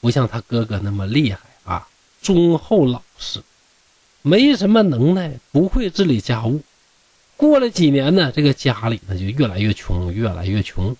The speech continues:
他哥哥这个家产呢也逐渐的这个用没了，坐吃山空嘛。周生的孩子呢渐渐长大，连请老师教学的这个钱都没有，怎么办呢？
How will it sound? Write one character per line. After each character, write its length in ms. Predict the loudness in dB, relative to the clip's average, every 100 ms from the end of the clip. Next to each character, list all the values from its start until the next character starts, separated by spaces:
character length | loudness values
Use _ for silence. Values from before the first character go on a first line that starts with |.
| _ _ _ _ -6
他 120 | -2
哥 200 | 0 2
哥 100 | 2
这 80 | 2
个 100 | 0
家 220 | 0 -2
产 220 | -2 -6 -4
呢 120 | -4 -4 -6
也 80 | -10
逐 220 | -8 -4
渐 200 | 0 0
的 160 | 0 -10 _ _ _ _
这 80 | -8
个 120 | -6
用 200 | -2 -4
没 220 | -4 -8 -8
了， 100 | -8 _ _ _ _ _ _ _
坐 260 | -2 2 2
吃 220 | 2 0
山 200 | 0 -2
空 300 | 0 0 0
嘛。 80 | -6 _ _ _ _ _ _ -2
周 200 | 2 4
生 140 | 2
的 100 | 2
孩 320 | 0 2 4
子 120 | 4 2
呢 180 | 0
渐 240 | 0 0 2
渐 160 | 0
长 180 | 0 0
大， 200 | 0 -2 -8 _ _ _ _ _
连 160 | -2 0
请 300 | 0 2 2
老 180 | 2
师 140 | 2 0
教 320 | 0 2 0
学 260 | 0 2 2
的 100 | 2
这 80 |
个 80 | 0
钱 300 | 0 0 2
都 80 | 2
没 220 | 2 2
有， 160 | 2 0
怎 120 | 0
么 120 | 2
办 280 | 4 4 4
呢？ 120 | 0